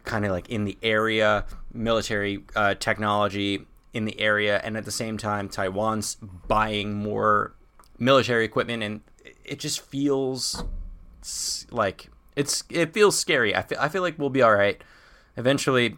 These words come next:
China will realize, like, "Hey, we've, we've towed the line a little too far. We need to chill out." Like, that's where I think this is headed. Um,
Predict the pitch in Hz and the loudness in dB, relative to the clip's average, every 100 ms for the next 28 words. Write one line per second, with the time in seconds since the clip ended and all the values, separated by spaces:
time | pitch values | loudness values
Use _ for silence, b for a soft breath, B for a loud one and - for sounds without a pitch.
0 | - 123 113 113 107 110 104 98 92 92 | -2 2 2 2 0 2 4 4 2 -2
1 | 98 98 95 92 b b b 104 95 _ | 0 0 0 -2 b b b -8 -8 _
2 | 113 98 - - - - b b b b | -8 -8 -10 -20 -20 -20 b b b b
3 | - 131 113 107 104 104 101 98 95 107 | 8 8 8 4 4 2 0 0 -2 -4
4 | 90 95 92 92 90 90 - 87 90 104 | 0 2 2 -2 -8 -8 -4 -2 0 0
5 | - - 92 - 107 107 104 110 98 95 | 0 -4 -8 -8 -8 -6 -6 -4 -2 -2
6 | 101 92 95 82 85 - 92 104 113 - | -4 -12 -12 -12 -16 -12 -8 -6 -8 -14
7 | b b b 95 87 87 85 | b b b -6 -4 -4 -8